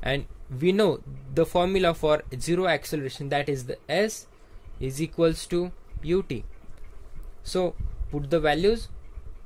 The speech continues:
sixty kilometer is equals to velocity is twenty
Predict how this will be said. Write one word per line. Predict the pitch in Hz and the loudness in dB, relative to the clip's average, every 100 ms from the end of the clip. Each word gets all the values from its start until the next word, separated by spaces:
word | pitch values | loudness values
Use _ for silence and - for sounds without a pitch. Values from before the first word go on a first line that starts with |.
| - - - - - | -12 -12 -10 -12 -12
sixty | - - 180 - - - 214 - | -10 -6 -4 -4 -4 -2 -4 -4
kilometer | 180 170 175 175 147 131 - - - - - - - - - - - - - - - - - | -2 0 0 2 0 0 -4 -16 -18 -14 -12 -8 -8 -6 -8 -10 -12 -12 -10 -8 -8 -8 -4
is | 185 170 | -2 -2
equals | 147 - 147 139 - | -4 0 0 0 -2
to | 151 139 | -4 0
velocity | 139 151 175 - 165 160 127 | 0 2 2 0 -4 -2 0
is | 135 - | -2 -4
twenty | - 160 170 185 185 175 | -2 0 0 0 -2 -2